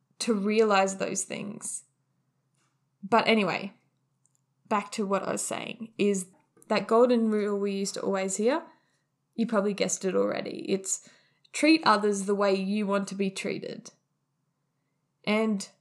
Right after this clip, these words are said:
I'm going to guess that a lot of you just rolled your eyes. Am I right? But it is a really good rule to live by, because you, you can't really go wrong with it.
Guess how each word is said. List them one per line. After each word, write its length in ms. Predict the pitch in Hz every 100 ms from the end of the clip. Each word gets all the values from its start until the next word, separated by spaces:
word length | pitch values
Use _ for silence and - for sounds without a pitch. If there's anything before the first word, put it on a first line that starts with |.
| _ _ _ _ _
I'm 180 | 220 247
going 200 | 339 339
to 60 | 294
guess 240 | 220 208 -
that 200 | 214 185
a 40 |
lot 260 | 208 208 214
of 140 | 208
you 100 | 226
just 220 | 214 226
rolled 420 | 196 196 190 190
your 140 | 190 -
eyes. 640 | 170 - - - - - _ _ _ _ _ _ -
Am 120 | 202
I 140 | 202 185
right? 300 | - - - - _ _ _ _ -
But 320 | 220 214 - - _ _ _ _ _ -
it 120 | 254
is 240 | 247 269
a 80 | 302
really 440 | 226 214 226 233
good 260 | 214 233 208
rule 300 | 202 202 202
to 160 | 202 202
live 560 | 196 196 190 196 185
by, 300 | - - - -
because 420 | 196 - 208 190
you, 300 | 214 208 104 - _ _ _
you 100 | 240
can't 320 | 240 277 262
really 220 | 240 247
go 140 | 240 214
wrong 340 | 190 196 208
with 180 | 196 -
it. 220 | - -